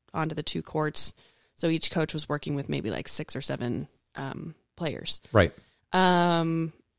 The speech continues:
Speaker 1: so then there's a third court, and those could be reserved by any member. So there was,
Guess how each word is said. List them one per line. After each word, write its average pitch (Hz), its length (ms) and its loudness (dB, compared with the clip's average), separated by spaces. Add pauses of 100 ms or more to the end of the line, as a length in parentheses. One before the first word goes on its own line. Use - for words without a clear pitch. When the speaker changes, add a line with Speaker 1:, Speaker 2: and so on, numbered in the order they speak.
(140)
Speaker 1:
so - 180 0
then 180 140 2
there's 175 200 2
a 156 60 -2
third 190 420 2
court, 156 500 0 (160)
and 160 360 -2 (260)
those 185 180 2
could 196 140 -6
be 185 120 -2
reserved 160 400 0
by 160 120 -2
any 151 240 0
member. 147 380 -2
So 160 140 -4
there 156 140 -2
was, - 440 0